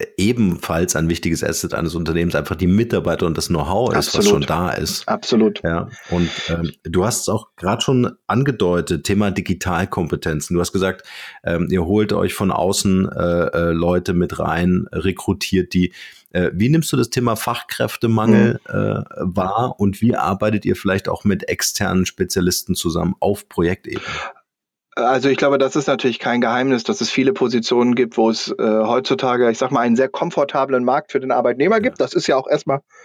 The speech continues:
Speaker 2: ist ja erstmal nicht schlimm. Ähm, ich glaube, uns allen ist das lieber, als wenn's andersrum wäre. Und natürlich sind wir da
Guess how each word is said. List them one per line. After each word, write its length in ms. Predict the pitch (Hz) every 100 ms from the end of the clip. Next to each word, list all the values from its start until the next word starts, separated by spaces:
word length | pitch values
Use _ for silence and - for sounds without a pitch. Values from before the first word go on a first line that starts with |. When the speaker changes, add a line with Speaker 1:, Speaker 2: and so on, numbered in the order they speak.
| - - -
Speaker 2:
ist 140 | 165
ja 60 | 190
erstmal 260 | 170 - 147
nicht 140 | 135
schlimm. 280 | - 160 254 _ _ - - - -
Ähm, 420 | 143 143 135 135 - _
ich 560 | - - - - -
glaube, 240 | - 143 135
uns 240 | 151 147
allen 320 | - 160 175
ist 180 | 170 156
das 140 | 160 151
lieber, 320 | 160 196 160
als 180 | 151 -
wenn's 200 | 143 -
andersrum 640 | 170 202 139 - 123 123
wäre. 400 | 123 120 127 190 - - - - - - - -
Und 320 | 139 143 143 -
natürlich 560 | 151 151 - 202 220 175
sind 220 | 185 196
wir 100 | 180
da 460 | 165 165 165 165